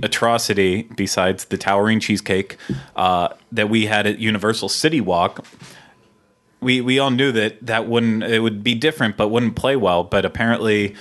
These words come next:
something along the line, uh, somewhere along the line, someone else figured it out too. And that project is supposed to be, supposedly not happening anymore, which I think is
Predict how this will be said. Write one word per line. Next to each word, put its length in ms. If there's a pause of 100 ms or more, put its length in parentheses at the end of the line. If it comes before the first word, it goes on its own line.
(440)
something 520
along 300
the 80
line, 460
uh, 560
somewhere 320
along 240
the 80
line, 320
someone 280
else 140
figured 320
it 80
out 200
too. 280
And 180
that 160
project 520 (160)
is 180
supposed 440
to 40
be, 300
supposedly 720
not 220
happening 380
anymore, 460 (240)
which 180
I 60
think 340
is 160